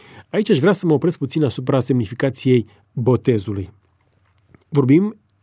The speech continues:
despre botezul prin scufundare în Iordan, în râu. Acest tip de botez reflectă exact simbolismul ritualic al botezului. Potrivit unei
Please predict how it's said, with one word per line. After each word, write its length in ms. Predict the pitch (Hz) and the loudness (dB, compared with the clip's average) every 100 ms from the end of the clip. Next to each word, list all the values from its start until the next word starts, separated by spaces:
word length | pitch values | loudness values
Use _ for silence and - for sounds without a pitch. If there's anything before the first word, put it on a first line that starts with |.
| _ | _
despre 460 | 131 123 - 139 139 | -4 -4 0 2 2
botezul 540 | 123 123 165 147 156 | 2 2 2 4 2
prin 360 | 127 - 131 131 | 0 0 2 2
scufundare 920 | - 135 - 127 117 151 170 175 - - | 0 -4 -2 -2 0 2 4 2 0 -2
în 280 | 139 185 226 | 2 2 2
Iordan, 680 | 165 180 151 170 123 95 - | 2 2 2 2 0 -4 -6
în 240 | 151 160 | 0 4
râu. 460 | 151 160 147 110 101 _ _ - - - - _ _ _ _ | 4 4 4 2 -6 _ _ -20 -20 -20 -20 _ _ _ _
Acest 380 | - 233 214 - 208 - _ | -4 0 0 -2 -4 -4 _
tip 160 | 262 226 | 2 4
de 140 | 165 | 2
botez 500 | 131 127 - 190 123 | 2 0 4 4 4
reflectă 440 | 131 120 190 170 | 0 0 0 2
exact 380 | 151 110 107 190 | 2 2 0 -2
simbolismul 1000 | - 135 117 127 143 - 131 135 131 120 95 - - | 0 0 2 2 0 0 2 4 4 2 -2 -16 -6
ritualic 720 | 147 131 - 160 175 123 104 - | -2 0 2 2 2 0 -4 -4
al 260 | 135 120 | 0 0
botezului. 640 | 110 120 - 117 123 151 - _ _ - - - - - - | -2 -4 -2 -2 -2 -4 -4 _ _ -20 -20 -20 -20 -20 -2
Potrivit 500 | 151 127 160 156 - - - - _ _ _ _ | 0 2 2 0 -14 -20 -20 -20 _ _ _ _
unei 520 | - 139 139 135 120 | -2 4 4 4 2